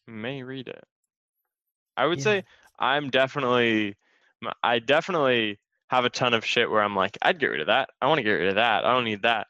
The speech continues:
Speaker 1: But it's just, I don't know what to do with <laughs> it. Like, I, I just need the motivation to actually put it in a bag and drop it off at, like, a charity or something.
Speaker 2: There you go. Maybe at some point you can do that.
Speaker 1: Does Marie Kondo give you the motivation to do that?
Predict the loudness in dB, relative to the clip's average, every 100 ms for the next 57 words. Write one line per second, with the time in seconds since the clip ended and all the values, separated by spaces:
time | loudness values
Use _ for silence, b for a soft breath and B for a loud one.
0 | -2 0 0 -2 0 0 0 -4 _ _
1 | _ -2 0 2 0 2 0 -4 -8 0
2 | 2 2 2 0 -4 -8 _ -4 2 2
3 | 2 0 2 0 -2 -8 -8 -4 -4 -4
4 | _ _ _ _ -8 0 2 2 2 0
5 | -2 -6 0 2 2 -2 -10 -6 0 2
6 | 2 -2 0 2 2 0 -6 -8 2 2
7 | 2 0 0 0 -2 -4 -6 _ -10 -4
8 | 0 2 2 -2 -6 -8 -12 -12 -20 _
9 | _ -14 -10 -6 -4 -4 -4 -6 -8 -10
10 | -12 -12 -10 -6 -4 -4 -8 _ _ _
11 | _ _ _ -8 0 2 2 0 0 2
12 | 0 0 -10 -4 -2 0 0 2 2 2
13 | 0 -2 -8 -12 -10 -8 -12